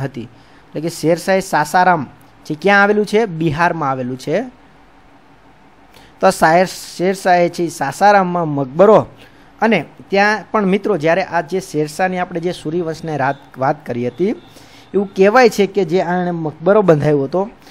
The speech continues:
એમાં પાછળથી જ્યારે શેરશાહનું મૃત્યુ થયું, ત્યારે એમને એમાં દાટવામાં આવેલો હતો અને એને દિલ્હીમાં એક મસ્જિદ પણ બંધાવી હતી.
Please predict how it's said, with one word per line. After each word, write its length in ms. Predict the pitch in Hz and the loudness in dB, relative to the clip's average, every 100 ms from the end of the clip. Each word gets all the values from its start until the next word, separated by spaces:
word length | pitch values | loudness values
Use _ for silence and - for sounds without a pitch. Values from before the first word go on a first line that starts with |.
| - - | -20 -10
એમાં 320 | 185 208 185 | -4 -2 -2
પાછળથી 520 | 160 170 180 185 190 | -4 -6 -6 -8 -8
જ્યારે 260 | 165 170 170 | -4 -2 -2
શેરશાહનું 600 | 170 147 151 160 165 180 | -4 -6 -4 -4 -4 -4
મૃત્યુ 340 | 147 127 202 | -6 -6 -6
થયું, 320 | 208 247 170 127 - - - - | 2 2 2 -2 -16 -20 -16 -4
ત્યારે 200 | 165 160 | 0 0
એમને 240 | 160 165 | -2 -6
એમાં 240 | 156 165 | -6 -6
દાટવામાં 600 | 143 117 117 139 147 226 381 - - _ - | -6 -6 -4 -4 2 0 0 -12 -20 _ -4
આવેલો 360 | 151 156 131 | 2 2 2
હતો 180 | 127 113 104 - - - _ - 165 | -2 -6 -14 -18 -20 -20 _ -18 -8
અને 140 | 175 | -6
એને 160 | 185 190 | -4 -4
દિલ્હીમાં 480 | 165 180 202 202 | -4 -2 -2 -4
એક 140 | 196 190 | -4 -4
મસ્જિદ 340 | 151 151 180 - | -6 -4 -8 -4
પણ 140 | 180 | -4
બંધાવી 560 | 160 131 120 135 175 285 - - _ 139 | -4 -6 -4 0 2 0 -6 -20 _ -10
હતી. 260 | 131 107 | -10 -14